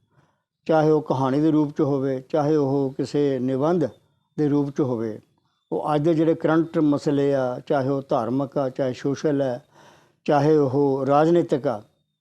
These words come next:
ਤੇ ਉਹਦੇ ਵਿੱਚ ਜਿਹੜਾ ਆਪਣਾ, ਮੇਰਾ ਆਪਣਾ ਨਜ਼ਰੀਆ ਹੁੰਦਾ, ਤੇ ਉਹ, ਉਸੇ ਆਧਾਰ 'ਤੇ ਜਿਹੜਾ ਮੇਰਾ ਜਿਹੜਾ ਉਹ ਲਿਖਤ ਆ,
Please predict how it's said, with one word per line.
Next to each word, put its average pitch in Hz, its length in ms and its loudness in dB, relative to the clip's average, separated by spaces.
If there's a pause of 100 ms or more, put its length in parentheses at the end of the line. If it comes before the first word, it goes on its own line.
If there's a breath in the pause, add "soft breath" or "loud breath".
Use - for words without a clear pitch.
(380 soft breath)
ਤੇ - 60 -6
ਉਹਦੇ 202 260 0
ਵਿੱਚ 190 160 0
ਜਿਹੜਾ 185 400 4
ਆਪਣਾ, 190 460 2
ਮੇਰਾ 165 360 4
ਆਪਣਾ 196 260 2
ਨਜ਼ਰੀਆ 165 480 4
ਹੁੰਦਾ, 131 440 0 (580)
ਤੇ 123 240 -2
ਉਹ, 151 760 -2
ਉਸੇ 240 200 2
ਆਧਾਰ 180 260 4
'ਤੇ 165 140 -2
ਜਿਹੜਾ 170 220 2
ਮੇਰਾ 147 320 0
ਜਿਹੜਾ 143 220 -2
ਉਹ 165 220 -4
ਲਿਖਤ 139 500 -4
ਆ, 120 200 -6